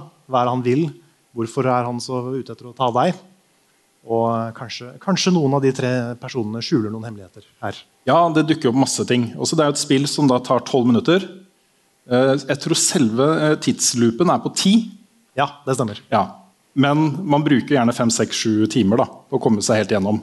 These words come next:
Speaker 2: Finne alle ledetrådene man trenger og sånne ting.
Speaker 1: Ja, og det er jo fordi i dette spillet så er du stuck i en time loop. Eh, litt sånn Majora's Mask, eh, type time loop, hvor du, eh, opplever de ti minuttene, eh, da mest sannsynlig dør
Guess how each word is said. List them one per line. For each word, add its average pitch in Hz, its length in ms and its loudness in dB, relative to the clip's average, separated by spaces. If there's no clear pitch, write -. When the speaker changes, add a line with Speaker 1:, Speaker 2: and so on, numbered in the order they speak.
Speaker 2:
Finne 135 220 2
alle 120 240 4
ledetrådene 104 560 -2
man 110 320 4
trenger 98 260 0
og 110 60 0
sånne 104 160 0
ting. 101 160 -6
Speaker 1:
Ja, 104 140 0
og 123 80 -8
det 143 80 2
er 135 100 2
jo 131 40 -10
fordi 127 220 -4
i 147 80 2
dette 135 180 -2
spillet 127 300 -2
så 131 120 -2
er 110 60 -2
du 120 100 -6
stuck - 340 -10
i 131 100 -2
en 117 100 -4
time 110 380 -4
loop. 131 320 -6
Eh, 117 220 0
litt 117 180 -6
sånn 113 260 -6
Majora's 113 400 -6
Mask, 117 460 -2
eh, 120 240 -4
type 117 320 -10
time 120 220 -2
loop, 165 200 0
hvor 131 160 -2
du, 123 200 2
eh, 117 440 -4
opplever 135 480 0
de 143 100 4
ti 147 100 4
minuttene, 160 360 2
eh, 120 160 -6
da 117 120 0
mest 117 180 -2
sannsynlig 113 460 -8
dør 131 240 0